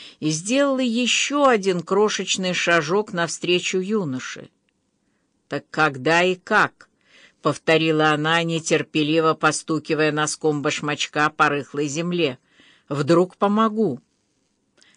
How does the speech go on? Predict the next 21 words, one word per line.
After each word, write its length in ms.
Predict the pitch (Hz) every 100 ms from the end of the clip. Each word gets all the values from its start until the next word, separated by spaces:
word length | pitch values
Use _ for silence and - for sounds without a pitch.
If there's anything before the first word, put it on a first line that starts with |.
| _
"Хотел 400 | 151 147 160 160
завтра 460 | 143 180 - 135 135
на 140 | 139
приёме", — 640 | 160 160 170 170 135 131 _ - _
нехотя 560 | 135 156 147 151 - 151
ответил 460 | 147 151 143 156 151
Рик. 360 | 156 131 - _ _ _ _ _
"Но 200 | 139 147
отправили 580 | 156 - 190 165 160 160
в 100 | 156
караул. 540 | - 165 175 196 143 - _ _ _ _ _ _
Попробую 640 | 131 135 180 185 170 175 165
на 160 | 170
ритуале 680 | 165 165 160 160 165 165 156
очищения. 920 | 151 160 - - 196 190 131 131 - _ _ - -
Император 600 | 135 127 151 156 160 160 156
проводит 560 | 156 151 160 151 151
его 240 | 147 143 151
один, 380 | 135 170 175
без 220 | 135 131 143
охраны. 640 | 139 160 185 170 127